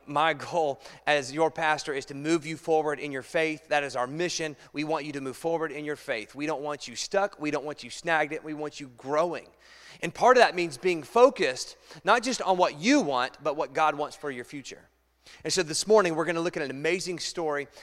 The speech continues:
uh, that I love. It's one of my favorites, but it comes from a guy named John. Now, if you're not familiar with John, uh, it, we call it his gospel, and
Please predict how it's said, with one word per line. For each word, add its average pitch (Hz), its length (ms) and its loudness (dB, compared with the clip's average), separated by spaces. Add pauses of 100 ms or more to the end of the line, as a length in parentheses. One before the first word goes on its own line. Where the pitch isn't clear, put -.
(120)
uh, 143 200 0
that 131 160 0
I 127 60 0
love. 147 320 2
It's - 160 -10
one 147 100 -4
of 131 60 -8
my 117 100 -4
favorites, 139 480 -4
but 135 120 0
it 127 80 -8
comes 147 220 -6
from 139 120 -10
a 123 60 -6
guy 139 220 -4
named 117 300 -10
John. 139 460 -2 (360)
Now, 135 160 -2
if 131 160 -6
you're 180 100 -2
not 185 160 0
familiar 165 280 -2
with 147 140 -6
John, 139 380 -4 (280)
uh, 151 280 0
it, 147 160 -12
we 143 60 -20
call 156 200 -2
it 117 80 -6
his 123 200 -10
gospel, 143 720 -2 (240)
and 131 240 -6